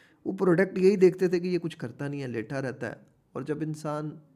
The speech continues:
काम करने वाला इंसान जब घर में बैठता है ना, तो सबसे बड़ी टेंशन और प्रॉब्लम उसके लिए यही होती है, घर में बैठना। हर बंदा आपको बात करके चला जाता है, हर बंदा आपको बुरा भला कह के चला जाता है। इंतज़ार करते करते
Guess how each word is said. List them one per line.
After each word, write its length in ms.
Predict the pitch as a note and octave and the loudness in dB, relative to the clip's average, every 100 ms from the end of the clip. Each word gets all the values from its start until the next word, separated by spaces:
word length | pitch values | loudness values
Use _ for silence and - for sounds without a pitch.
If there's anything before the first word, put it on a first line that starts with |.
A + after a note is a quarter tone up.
| _ _ _ _ - | _ _ _ _ -4
काम 260 | C#3+ F3 | 0 2
करने 260 | E3 D3 D3+ | 2 0 0
वाला 180 | D3 D3+ | -2 -2
इंसान 320 | C#3 D3 C#3+ | -6 -6 -6
जब 180 | C#3+ B2 | -8 -8
घर 160 | G#2 | -10
में 160 | A#2+ C#3+ | -8 -6
बैठता 280 | B2 G#2+ B2+ | -6 -8 -10
है 60 | |
ना, 60 | C3 | -10
तो 340 | C3+ C3+ - - - | -8 -10 -12 -20 -20
सबसे 380 | - E3 - | -12 -8 -4
बड़ी 200 | E3+ C#3+ | 0 0
टेंशन 340 | D3 C3+ C3 D3+ | 0 -4 -6 -6
और 120 | D3 | -6
प्रॉब्लम 360 | B2+ A2 C3+ C3+ | -4 -6 -6 -8
उसके 220 | A#2+ C#3+ | -8 -4
लिए 260 | C3 A2+ | -2 2
यही 120 | C#3 E3+ | 2 2
होती 240 | C3+ C#3 | 0 -2
है, 60 | C#3+ | -2
घर 180 | A2+ | -2
में 140 | G#2+ A#2 | -4 -4
बैठना। 340 | F#2 - G#2 - _ _ - - - _ _ | -6 -8 -16 -18 _ _ -20 -20 -20 _ _
हर 100 | F3+ | 4
बंदा 260 | E3 D#3 D#3 | 6 6 4
आपको 200 | D3+ D3+ | 2 -2
बात 320 | A#2+ G#2+ A#2+ | -2 -2 -2
करके 260 | A2 G2 G2+ | -4 -4 -6
चला 200 | D#2+ D#2 | -6 -8
जाता 200 | - - | -10 -16
है, 60 | - _ - | -20 _ -4
हर 100 | D3 | -2
बंदा 280 | C#3+ C#3 C#3+ | 0 2 2
आपको 200 | B2 B2+ | 0 -2
बुरा 260 | G#2+ A#2+ | 0 0
भला 220 | A2+ G2+ G#2 | 0 -2 -4
कह 180 | G2+ | -8
के 120 | G2+ G#2 | -8 -10
चला 200 | - - | -12 -14
जाता 220 | - - | -16 -20
है। 120 | - _ _ _ _ _ _ _ _ _ _ _ _ - _ _ - - _ _ _ _ _ E3+ | -20 _ _ _ _ _ _ _ _ _ _ _ _ -20 _ _ -20 -20 _ _ _ _ _ -2
इंतज़ार 560 | E3+ E3+ D#3 E3 F3+ | 2 6 6 8 6
करते 440 | E3 D#3+ C#3+ E3+ D#3 | 4 -2 2 0 2
करते 480 | D3 - D3+ C#3+ | 0 0 2 4